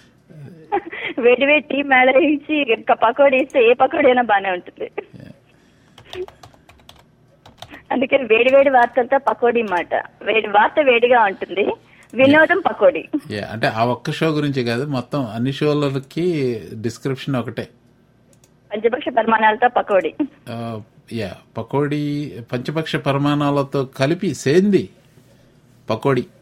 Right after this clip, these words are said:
Speaker 1: మ్, బాగుంది. ఈ
Speaker 2: సాపడు.
Speaker 1: concept బాగుందండి. మీరు బయట చెప్తే సినిమా పేరుగా వచ్చేయగలరు.
Speaker 2: అప్పుడంటారా? అలాగే అంటారా?
Speaker 1: <laughs> బాగుందండి, షోస్ బాగున్నాయి.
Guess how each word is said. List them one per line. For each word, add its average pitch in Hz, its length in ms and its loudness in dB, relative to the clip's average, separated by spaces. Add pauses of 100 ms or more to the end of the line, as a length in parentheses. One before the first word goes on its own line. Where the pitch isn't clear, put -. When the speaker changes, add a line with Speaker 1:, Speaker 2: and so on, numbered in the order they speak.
(720)
Speaker 1:
మ్, 202 240 -6
బాగుంది. 180 300 2
ఈ - 40 -8
Speaker 2:
సాపడు. 254 380 2
Speaker 1:
concept 311 460 0
బాగుందండి. 302 760 2 (240)
మీరు 269 120 2
బయట 262 340 2
చెప్తే 311 200 0
సినిమా 294 240 0
పేరుగా 277 320 4
వచ్చేయగలరు. 196 560 2 (240)
Speaker 2:
అప్పుడంటారా? 113 640 -6
అలాగే 117 260 -6
అంటారా? 107 260 -10 (760)
Speaker 1:
<laughs> - 500 -14 (2250)
బాగుందండి, 240 560 2
షోస్ 254 280 -2
బాగున్నాయి. 190 640 -4